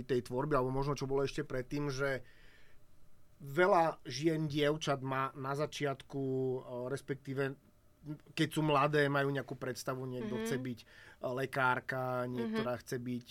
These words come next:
Speaker 1: učiteľka a podobne. Vedela si vždycky, že proste ten umelecký smer, tá tvorba, to je to, čo v živote chceš robiť?
Speaker 2: Vždy som to vedela, úplne od malička.
Speaker 1: Úplne od malička.
Speaker 2: Úplne od malička. Moji rodičia to v podstate nechceli prijať. E, zvlášť moja mama bola absolútne proti tomu, čiže nemala som dovolené chodiť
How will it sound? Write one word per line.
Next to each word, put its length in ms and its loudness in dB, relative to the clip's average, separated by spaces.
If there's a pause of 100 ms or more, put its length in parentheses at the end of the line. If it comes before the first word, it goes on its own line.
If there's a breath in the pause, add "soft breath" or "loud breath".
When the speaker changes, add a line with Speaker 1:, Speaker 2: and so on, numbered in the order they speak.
Speaker 1:
učiteľka 560 -4
a 100 -4
podobne. 380 -2
Vedela 320 0
si 160 -4
vždycky, 580 -4
že 300 -10
proste 400 -6
ten 220 -4
umelecký 580 0
smer, 400 0
tá 180 -2
tvorba, 720 2 (280 loud breath)
to 160 4
je 140 6
to, 160 0
čo 120 -4
v 80 -4
živote 300 -4
chceš 240 -6
robiť? 320 -4
Speaker 2:
Vždy 240 -2
som 240 -2
to 80 -4
vedela, 320 -2
úplne 260 -2
od 140 2
malička. 480 2
Speaker 1:
Úplne 180 8
od 120 2
malička. 380 -2 (100)
Speaker 2:
Úplne 440 8
od 160 6
malička. 460 4
Moji 380 4
rodičia 580 2
to 160 -10
v 140 -10
podstate 500 -2
nechceli 460 0
prijať. 500 2
E, 320 -2
zvlášť 480 6
moja 160 2
mama 240 2
bola 240 0
absolútne 480 -2
proti 320 -4
tomu, 360 0
čiže 360 -4
nemala 320 2
som 240 -4
dovolené 480 4
chodiť 420 -4